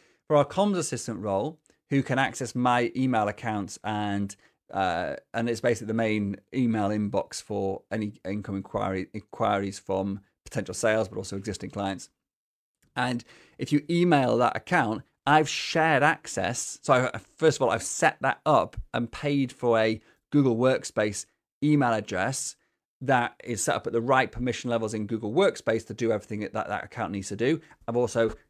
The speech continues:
um, given access to my email account, I'll talk about that in a second, to that, to that, uh, comms account. But that role is actually fulfilled by quite a nu-, well, a number of people. So depending on who's off on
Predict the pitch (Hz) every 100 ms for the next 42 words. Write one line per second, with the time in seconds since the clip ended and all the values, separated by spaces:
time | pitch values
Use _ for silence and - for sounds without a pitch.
0 | - 104 101 - _ - 117 139 131 127
1 | - - 120 101 - _ _ _ - 131
2 | 113 101 107 - 123 113 104 98 117 135
3 | 101 - 104 90 98 107 - 110 131 _
4 | _ 120 - - 113 101 - - 120 110
5 | 101 _ _ 104 101 104 104 92 - -
6 | - 135 120 113 107 113 - - - -
7 | _ - 131 165 156 - _ _ _ -
8 | 160 170 - 131 127 190 208 120 110 131
9 | 151 139 151 - - 139 139 131 - _
10 | 147 - 202 190 139 120 127 127 - -
11 | - 139 139 147 123 139 151 143 139 240
12 | - 131 _ _ _ _ - 160 156 143
13 | 165 170 151 139 113 123 113 104 _ -
14 | 113 110 107 98 - 58